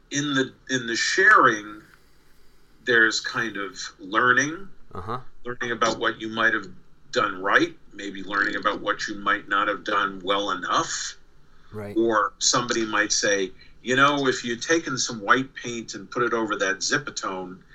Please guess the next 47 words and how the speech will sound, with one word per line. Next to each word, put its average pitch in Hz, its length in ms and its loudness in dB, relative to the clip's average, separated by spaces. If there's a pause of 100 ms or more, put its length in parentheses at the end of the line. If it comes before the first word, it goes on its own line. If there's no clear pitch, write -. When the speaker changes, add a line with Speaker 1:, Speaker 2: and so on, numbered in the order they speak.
(300)
Speaker 1:
in 107 120 -4
a 104 60 0
certain 113 420 8
way, 95 260 0
you 92 300 -8
could 98 180 -8
get 101 160 4
an 98 140 -2
interesting 98 560 0
effect." - 640 -6 (600)
Speaker 2:
Right. 85 280 -10 (880)
Speaker 1:
You 120 140 -10
know, 123 180 2
if 131 220 0
you 135 100 4
had 127 180 0
inked 131 300 -2
with 123 160 2
a 107 540 6 (180)
brush 123 320 6
instead 117 420 0
of 101 120 0
a 104 80 -8
marker, 104 800 6 (140)
if 104 220 -6
you 107 120 -4
had 92 160 -6
inked 104 240 -12
with 101 160 -2
a, 98 80 -8 (260)
a 92 100 -4 (120)
dipping 120 420 -2
pen 95 300 -2
instead 95 380 0
of 95 80 0
a, 92 60 0 (1000)
it 180 60 8
was 180 180 6
a 175 60 4
place 208 320 0
to 160 100 -2
talk - 420 -4
shop 131 480 0
and 113 160 -6
to 101 40 -10
share 110 400 4
ideas. 95 840 -4